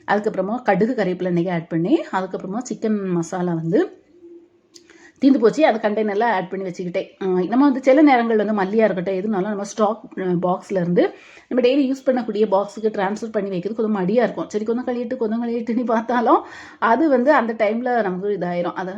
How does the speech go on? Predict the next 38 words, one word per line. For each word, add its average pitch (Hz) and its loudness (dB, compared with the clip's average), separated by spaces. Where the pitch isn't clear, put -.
இந்த 277 4
புதிய 302 2
பாத்திரத்துல 269 0
இந்த 277 0
மாதிரி 247 -6
ஸ்டிக்கர் - -6
இருந்தா 202 0
அப்படின்னா, 170 -2
இந்த 247 2
மாதிரி 185 -2
எடுத்துட்டோம் 170 -8
அப்படின்னா 170 -4
ஈஸியா 185 -8
இருக்கும். 175 -4
நம்ம 170 -4
பிச்சு 214 -8
பிச்சு 233 -4
எடுத்தோம் 196 2
அப்படின்னா, 170 -2
அது, 202 -2
அ, 180 -2
கடைசி 196 -4
வரை 196 -2
அது 208 0
அப்படியே 175 0
தான் 185 0
இருந்தே 180 -2
போல 180 -4
இருக்கும். 180 0
நான் 190 -2
இதை 190 4
எடுக்க 185 0
மறந்துட்டேன், 185 2
அதனால 185 0
இந்த 180 -2
நேரம் 175 0
நான் 175 0
எடுத்தேன். 180 0